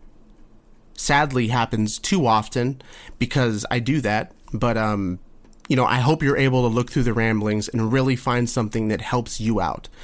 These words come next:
because that's why I'm here. You know, I really want, I really hope you're able to see through that. I know online dating isn't easy, and I'm here to tell you, like, it can work for you.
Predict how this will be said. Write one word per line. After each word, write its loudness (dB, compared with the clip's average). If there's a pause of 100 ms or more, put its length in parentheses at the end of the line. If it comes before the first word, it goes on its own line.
(160)
because -2
that's -2
why 0
I'm 0
here. -6 (840)
You 2
know, -2
I -4
really -2
want, -2
I 0
really 0
hope -2
you're 0
able -2
to -6
see -4
through -6
that. -6 (600)
I 2
know 2
online 2
dating 2
isn't -2
easy, -2
and -4
I'm -2
here -2
to -2
tell -6
you, -2 (120)
like, -6
it -8
can -2
work -6
for -6
you. -8